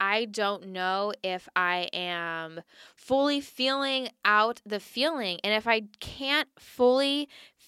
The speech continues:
feel it, then how am I supposed to let it go? How am I supposed to process it? How am I supposed to be free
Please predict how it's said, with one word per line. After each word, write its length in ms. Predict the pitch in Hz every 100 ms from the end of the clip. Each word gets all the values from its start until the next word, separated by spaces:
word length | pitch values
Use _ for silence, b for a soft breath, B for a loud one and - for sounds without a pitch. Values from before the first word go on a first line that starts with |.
| _
feel 260 | 208 220 277
it, 360 | 381 427 - B B B
then 380 | 233 262 254 254
how 560 | - - 240 240 262 285
am 200 | 277 254
I 120 | 240
supposed 540 | 254 254 220 202 220
to 100 | 220
let 200 | 202 180
it 180 | 170 160
go? 320 | 156 127 131
How 420 | - - 196 214 240
am 80 |
I 120 | 262 254
supposed 340 | - 226 226
to 60 | 214
process 680 | 220 190 190 - 143 139
it? 180 | - -
How 420 | - - 202 220
am 240 | 233 220 208
I 140 | 208
supposed 520 | 208 208 - 185 185 -
to 140 | 190
be 260 | 170 180 175
free 600 | - 175 170 170 165